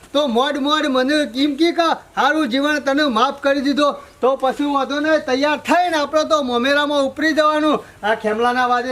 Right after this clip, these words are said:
નહીં રહું નકર ઘેર આપણે પડી રહું અને બીજા બધા મોમેરામાં જ. આ બાબુજીના એકન ખેમલો તો જવા તૈયાર થઈ ગયો છે અને સોમલાને આબુ હોય તો આવશે, ના આબુ હોય તો કોઈ નહીં. આપણે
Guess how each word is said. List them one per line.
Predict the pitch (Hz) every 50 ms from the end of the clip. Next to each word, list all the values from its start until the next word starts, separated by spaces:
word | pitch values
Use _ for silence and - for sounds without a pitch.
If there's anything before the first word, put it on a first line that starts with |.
| 240 240
નહીં | 233 220 247 269 285
રહું | 285 294 294 269 214 - - - -
નકર | 202 226 233 285 277 214 170
ઘેર | 208 240 269 277 277
આપણે | 269 269 294 302 294 294
પડી | 302 294 294 302 302 302
રહું | 311 285 311 330 330 311 - - - - 220
અને | 254 277 294 262
બીજા | 262 269 240 294 294 285
બધા | 294 269 233 311 302 294 254
મોમેરામાં | 240 226 233 285 302 311 311 302 294 302 285 262
જ. | 269 269 254 240 214 - - - 180
આ | 196 208 208
બાબુજીના | 220 214 208 214 240 208 240 254 254 254 247
એકન | 240 247 262 262 247 247
ખેમલો | - 226 233 233 254 262 254 254
તો | 277 262 -
જવા | 233 233 247 262 262 254
તૈયાર | 240 233 247 262 269 262 - 233
થઈ | 240 247 247
ગયો | 269 277 262 262
છે | 269 269 247 - - - - - 208
અને | 247 294 302 302
સોમલાને | 277 269 247 233 247 277 320 320 311 294
આબુ | 294 311 320 330
હોય | 320 320 320
તો | 330 320
આવશે, | 311 285 254 - 339 349 359 330 285
ના | 285 294
આબુ | 311 302 311 320
હોય | 330 320 320 -
તો | 330 320 320 320
કોઈ | 311 320 330 330 330 330
નહીં. | 330 311 226 - - - - 196
આપણે | 202 233 - 277 285